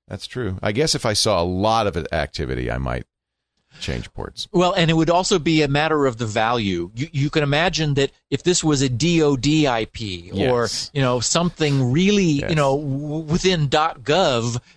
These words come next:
Speaker 2: that's probably much more prone to somebody methodically just saying, "Well,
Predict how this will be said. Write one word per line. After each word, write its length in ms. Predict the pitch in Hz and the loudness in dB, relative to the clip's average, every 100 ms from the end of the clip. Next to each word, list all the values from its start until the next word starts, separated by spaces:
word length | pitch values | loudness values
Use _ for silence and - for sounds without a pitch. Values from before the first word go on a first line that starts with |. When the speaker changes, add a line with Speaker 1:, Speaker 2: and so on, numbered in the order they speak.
| _ | _
Speaker 2:
that's 280 | 139 170 - | -2 0 -4
probably 540 | - 160 151 139 147 | -2 0 0 0 0
much 400 | 123 135 202 - | 2 2 2 0
more 240 | 160 160 160 | 0 2 0
prone 560 | - 170 160 127 117 | -2 0 2 2 0
to 80 | 123 | -2
somebody 400 | - 156 156 151 | 0 0 0 -2
methodically 920 | 123 120 - 143 170 165 160 156 156 - | -2 -4 -2 0 0 -2 0 0 0 -4
just 220 | - 151 - | -4 -2 0
saying, 160 | 139 | 0
"Well, 420 | 151 294 180 120 | 2 2 2 0